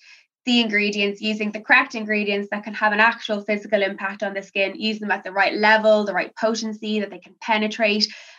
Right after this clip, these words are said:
And that's, it's not as easy as it might sound, and it's not as common as it might sound. So for me, it was about trying to create a really simple range. As you said,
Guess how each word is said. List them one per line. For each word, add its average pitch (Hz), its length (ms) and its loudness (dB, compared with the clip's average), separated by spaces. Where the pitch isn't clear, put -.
And 240 80 2
that's, 262 240 4
it's 240 180 -2
not 254 200 4
as 254 140 0
easy 247 320 4
as 226 120 2
it 233 100 -4
might 226 260 2
sound, 240 320 4
and 233 80 0
it's 220 120 -2
not 254 240 4
as 233 120 -2
common 269 360 2
as 202 160 0
it - 120 -10
might 196 260 -2
sound. 180 380 -4
So 202 320 0
for 247 100 -2
me, 240 160 4
it 233 60 2
was 226 140 -2
about 220 200 4
trying 220 200 0
to 240 80 -10
create 214 260 -4
a 226 60 -2
really 277 240 2
simple 240 360 -2
range. 214 480 0
As 226 160 2
you 240 80 -4
said, 220 360 2